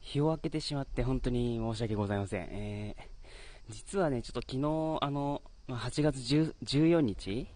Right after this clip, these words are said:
八月十四日は、あの、なんだったっけな。<clears throat> ちょっとすいませんね。ご飯食べた後なんでちょっと声ガラガラかもしんないですけど、えー、なんだっけ、あの、おぼ-、とにかくあの、家族的なお盆的な事情で、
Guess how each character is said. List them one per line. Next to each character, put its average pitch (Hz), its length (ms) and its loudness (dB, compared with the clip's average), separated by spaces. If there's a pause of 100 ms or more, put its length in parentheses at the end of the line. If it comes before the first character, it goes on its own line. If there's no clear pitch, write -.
八 139 240 2
月 165 220 4
十 165 180 4
四 170 140 4
日 113 240 0
は、 107 260 6
あ 98 60 2
の、 98 280 -2 (1300)
な 190 120 -2
ん 190 60 -2
だ 147 100 0
っ - 40 -6
た - 160 -4
っ - 120 -6
け 120 80 -4
な。 110 300 -6 (320)
<clears throat> 160 320 4
ち - 80 -8
ょ - 20 -2
っ - 40 -2
と 113 80 -4
す - 120 -2
い 127 40 2
ま 135 80 2
せ 139 80 0
ん 117 40 2
ね。 113 60 0
ご 127 140 4
飯 135 160 4
食 127 80 6
べ 120 80 6
た 113 80 6
後 110 160 2
な 101 80 0
ん 98 60 -4
で 92 40 -8
ち - 60 -8
ょ - 20 -2
っ - 40 -4
と 113 80 -2
声 113 180 4
ガ 104 120 4
ラ 107 120 4
ガ 113 100 4
ラ 110 140 2
か 120 100 -2
も 107 80 -2
し 110 100 -8
ん 107 60 -2
な 104 100 0
い 98 40 0
で 92 80 -2
す - 100 -4
け 98 80 -2
ど、 92 240 -2 (680)
え 110 360 -2 (540)
ー、 139 40 -6
な 170 80 -2
ん 185 100 0
だ 147 80 0
っ - 100 -4
け、 123 80 -4 (140)
あ 127 80 4
の、 127 240 2 (120)
お 135 80 2
ぼ-、 175 220 6 (640)
と 214 80 4
に 185 100 6
か 151 120 4
く 117 160 2
あ 113 80 4
の、 107 320 2 (100)
家 160 140 6
族 175 180 4
的 196 240 6
な 180 140 8
お 147 100 8
盆 156 200 8
的 160 180 6
な 156 120 10
事 143 120 6
情 139 200 6
で、 131 360 6